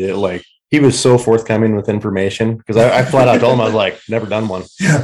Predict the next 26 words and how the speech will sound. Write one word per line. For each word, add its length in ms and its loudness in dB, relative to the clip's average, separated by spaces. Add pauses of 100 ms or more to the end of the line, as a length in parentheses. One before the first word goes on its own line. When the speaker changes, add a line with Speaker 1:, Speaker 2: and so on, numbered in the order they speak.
(140)
Speaker 1:
I 40 -6
was 80 4
like, 120 4
"Is 80 2
there 240 2
any 220 0
forms 460 0
to 100 -6
stay 300 -2
away 300 0
from? 340 -4
'Cause 280 -8 (420)
if 120 -6
you 80 0
pick 220 -2
the 120 0
wrong 340 0
form, 560 -4 (520)
I 140 -12
mean, 80 -8
Speaker 2:
Yeah. 380 0
Speaker 1:
you, 80 0
you, 320 -4
Speaker 2:
Yeah. 280 -6
Speaker 1:
you 80 -4
just, 280 -6